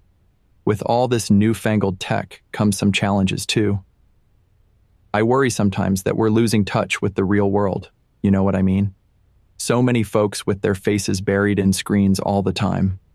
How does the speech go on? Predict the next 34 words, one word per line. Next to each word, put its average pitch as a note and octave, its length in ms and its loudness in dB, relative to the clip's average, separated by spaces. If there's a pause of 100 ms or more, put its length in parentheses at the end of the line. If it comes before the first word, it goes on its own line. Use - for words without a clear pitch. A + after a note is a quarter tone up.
(920)
Nothing A#2+ 280 2
wrong G2+ 160 2
with F#2 160 0
that, G2+ 180 0
of E2 120 -6
course. - 420 -4 (320)
You A2 100 0
gotta G#2 220 0
keep G#2 240 -2
up G2+ 160 -2
in G2 100 4
today's F#2+ 360 -2
world. G2 360 -2 (840)
But G#2 140 0
it's G2+ 120 -2
important G2+ 540 2 (220)
we G#2+ 100 2
don't G2+ 160 0
forget G#2+ 380 -2
to - 100 -4
look G2+ 180 0
up G2 200 -2
from G2+ 160 0
time G2+ 260 0
to F#2+ 100 -2
time G2 540 -2
and G2 140 0
connect A2 340 -2
with G2 80 0
each G2 180 0
other F#2+ 200 0
face G#2 340 -2
to - 80 -8
face. G2 460 -6